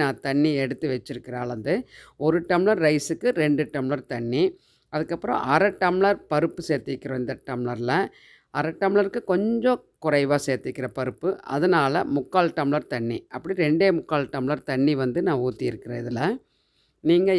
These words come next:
எவ்வளவு எடுத்துக்கிறீங்களோ அதை பொறுத்து நீங்க ஒரு, அதாவது ஒரு டம்ளர் ரைஸுக்கு அரை டம்ளருக்கு கொஞ்சம் குறைவா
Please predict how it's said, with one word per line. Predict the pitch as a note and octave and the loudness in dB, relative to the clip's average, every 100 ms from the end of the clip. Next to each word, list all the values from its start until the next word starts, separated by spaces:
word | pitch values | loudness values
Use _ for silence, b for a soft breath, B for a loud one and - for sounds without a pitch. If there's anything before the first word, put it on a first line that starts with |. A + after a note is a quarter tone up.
| D3+ | 4
எவ்வளவு | E3 G#3+ F3 | 4 4 4
எடுத்துக்கிறீங்களோ | C#3 - - C#3+ C3+ F#3 C4+ - C3 | 2 -4 -4 -2 0 0 -2 -4 -2
அதை | C#3 C#3+ C#3 | -2 -2 -2
பொறுத்து | C3+ C3 - A3+ A4+ - C3+ | -2 -2 -2 -2 -2 -8 -6
நீங்க | B2+ B2+ D#3 - | -2 0 -2 2
ஒரு, | D3+ E3+ D3 | 2 4 4
அதாவது | E3 G#3+ F3+ | 4 4 4
ஒரு | D#3+ E3+ | 2 0
டம்ளர் | F3+ G3+ G#3 F3 | 0 0 2 4
ரைஸுக்கு | E3 - E3+ B3 D4+ b b b b b - C#3+ | 4 0 -4 -4 -4 b b b b b -8 -2
அரை | E3+ F3+ - | 0 0 0
டம்ளருக்கு | F#3 G3+ G3 A3 - | 2 2 0 -4 0
கொஞ்சம் | F#3+ F#3+ A3+ - | 2 2 -4 0
குறைவா | F3+ F3+ | 2 4